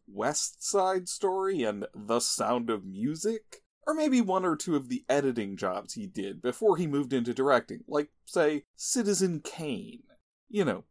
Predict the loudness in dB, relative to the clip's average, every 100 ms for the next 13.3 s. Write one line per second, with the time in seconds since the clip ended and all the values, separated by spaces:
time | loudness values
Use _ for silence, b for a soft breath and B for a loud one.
0 | -10 0 2 2 0 -2 -6 -8 -8 -10
1 | -10 -10 -10 -12 -12 _ _ _ _ -4
2 | 0 4 4 4 2 2 0 2 2 2
3 | 2 0 -2 -4 -2 -2 -2 -6 -12 -6
4 | 0 0 -2 -6 -6 -6 -8 -4 -4 -2
5 | -2 -2 -2 -4 -4 -4 -4 -6 -2 -4
6 | -2 -8 0 2 2 0 -8 -10 _ -2
7 | 0 2 0 0 -4 -2 0 -2 0 -2
8 | 0 4 4 4 -2 -4 -2 0 2 0
9 | -2 -8 -4 -4 -4 -6 -2 0 0 -2
10 | 0 -2 0 0 0 -4 -4 -4 -2 -2
11 | 0 2 4 2 -2 -6 -4 -4 -2 -2
12 | -4 -6 -6 -8 -10 -10 -8 -6 0 2
13 | 2 0